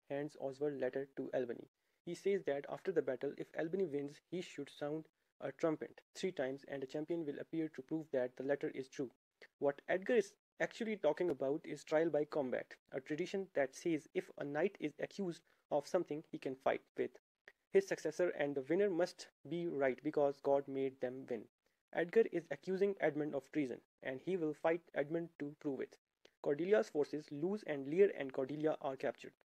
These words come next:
Edmund gives a captain order to kill them in prison. Regan and Goneril start arguing over which one of them gets Edmund. Regan says she wants to marry him, but Albany says she cannot because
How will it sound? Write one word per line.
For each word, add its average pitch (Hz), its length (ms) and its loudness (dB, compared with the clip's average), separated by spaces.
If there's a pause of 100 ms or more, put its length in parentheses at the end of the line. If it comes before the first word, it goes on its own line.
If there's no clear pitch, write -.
(220)
Edmund 170 360 2
gives 147 260 -2
a 135 120 -6 (640)
captain 165 400 0
order 139 380 2
to 139 60 -4
kill 156 200 0
them 123 280 0
in 139 120 -6
prison. 117 300 -2 (640)
Regan 180 280 4
and 147 160 -2
Goneril 143 300 2
start 151 320 -2
arguing 156 400 0
over 139 200 2
which 170 220 0
one 151 140 0
of 135 140 -4
them 131 180 -2
gets 131 280 0
Edmund. 120 280 -2 (400)
Regan 170 240 2
says 147 280 -6
she - 120 -8
wants 156 240 0
to 156 100 -4
marry 143 240 2
him, 135 240 -4
but 135 240 0
Albany 160 260 0
says 135 360 -4 (160)
she 165 200 -10
cannot 156 480 -2
because 139 380 -2